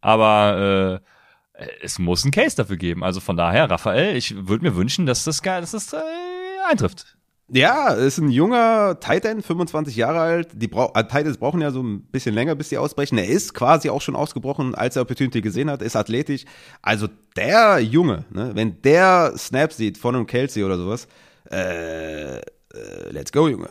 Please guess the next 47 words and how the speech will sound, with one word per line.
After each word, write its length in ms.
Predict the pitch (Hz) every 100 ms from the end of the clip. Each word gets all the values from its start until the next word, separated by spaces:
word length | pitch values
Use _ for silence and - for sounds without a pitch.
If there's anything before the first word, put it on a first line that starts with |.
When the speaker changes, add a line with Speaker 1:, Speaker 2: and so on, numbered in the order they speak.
| -
Speaker 2:
Also 300 | 92 90 - -
von 140 | - 87
daher, 440 | 101 131 123 107 - _ -
den 180 | 87 110
Njoku 320 | 127 160 147
kriegst 240 | - 147
du 100 | 117
wirklich 280 | 120 143 131
für 60 | 127
einen 120 | 113
Drittrunden-Pick 600 | 127 - 143 127 147 - _
und 240 | - 104 98
dafür 300 | 107 107 104
kannst 260 | 113 110
du 40 | 104
den 280 | 104 101 -
<laughs> 60 | -
easy 280 | 214 139 131
auf 100 | 117
die 60 |
Bank 200 | 107 131
setzen 220 | 120 101 110
und 40 |
mal 80 | 107
gucken, 180 | 107 107
was 120 | 104
passiert. 320 | 104 107 - - -
Mal 80 | 113
gucken, 200 | 120 120
wo 40 | 131
er 80 |
landet. 260 | 139 120 98
Das 140 | 110
wird 80 | 113
halt 160 | 113 101
sehr, 100 | 104
sehr 140 | 101
wichtig. 300 | 104 - - _ _
Speaker 1:
Jo, 320 | - 240 107 80 -
sehr 200 | 135 165
schön. 300 | 135 110 98
Ich, 160 | 104
also 140 | 147 175
ich 180 | 170 151
hoffe, 200 | 190 165
Schmusi, 500 | 170 175 170 160 92
ähm, 680 | 143 139 135 135 123 -